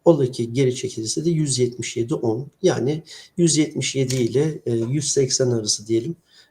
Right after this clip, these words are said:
e, katılımcı olunabilir. E, yukarıda da buradan alanlar için yüz seksen sekiz yirmi, sonra da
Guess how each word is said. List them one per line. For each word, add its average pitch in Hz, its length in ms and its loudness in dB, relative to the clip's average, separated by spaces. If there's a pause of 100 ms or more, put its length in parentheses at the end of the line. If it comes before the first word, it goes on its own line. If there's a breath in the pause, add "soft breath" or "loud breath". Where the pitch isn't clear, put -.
(120)
e, 117 200 -4
katılımcı 113 720 -4
olunabilir. 131 760 -2 (440 soft breath)
E, 127 80 -2
yukarıda 123 640 -2
da 156 260 -2 (100)
buradan 123 440 -2
alanlar 107 360 -6
için 147 320 -8 (100)
yüz 139 180 -4
seksen 113 360 -4
sekiz 101 360 -8
yirmi, 127 240 -4
sonra 117 380 -4
da 165 180 -4